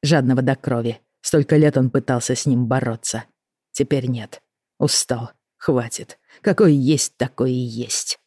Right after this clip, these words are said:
Глупые мысли. Наверное, следовало репетировать свои реакции заранее, успокаивать сознание, настраиваться на принятие любого исхода. Но Санара не стал тратить на это время.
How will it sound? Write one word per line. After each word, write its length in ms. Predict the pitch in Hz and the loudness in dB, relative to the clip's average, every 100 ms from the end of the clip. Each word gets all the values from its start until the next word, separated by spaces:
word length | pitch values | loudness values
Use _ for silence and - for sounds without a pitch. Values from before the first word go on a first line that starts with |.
| _ _ _ | _ _ _
Глупые 500 | 143 160 - - 113 | 2 2 0 -6 -8
мысли. 520 | 117 113 - 113 127 - _ _ _ _ _ | -6 -4 -4 -4 -10 -16 _ _ _ _ _
Наверное, 420 | - 180 190 185 175 | 2 4 6 6 4
следовало 440 | - 180 170 170 | 6 6 6 6
репетировать 640 | 165 165 165 180 170 160 | 6 4 2 4 6 4
свои 240 | - 156 156 | 4 4 6
реакции 420 | 147 147 - 143 | 4 2 2 2
заранее, 640 | 143 151 165 147 127 120 - - - | 4 2 4 4 2 0 -6 -16 -2
успокаивать 600 | - - 175 220 147 139 | 0 2 2 4 4 4
сознание, 680 | - 127 165 175 180 165 160 - - | 0 2 4 6 6 4 0 -6 -2
настраиваться 600 | 175 - 220 208 190 185 | 0 2 4 4 4 4
на 100 | 175 | 4
принятие 540 | 165 170 175 170 156 | 6 6 6 4 6
любого 440 | 160 143 156 143 143 | 6 6 6 6 4
исхода. 540 | - - 123 113 110 _ _ _ - | 2 -2 -2 -2 -6 _ _ _ -2
Но 100 | 165 | 2
Санара 340 | 160 165 156 | 4 4 6
не 120 | 165 | 4
стал 260 | 156 147 120 | 4 0 -2
тратить 380 | - 127 131 139 | -2 -4 -4 0
на 140 | 127 | 0
это 160 | 123 127 | 2 0
время. 400 | 131 123 127 | 0 0 -2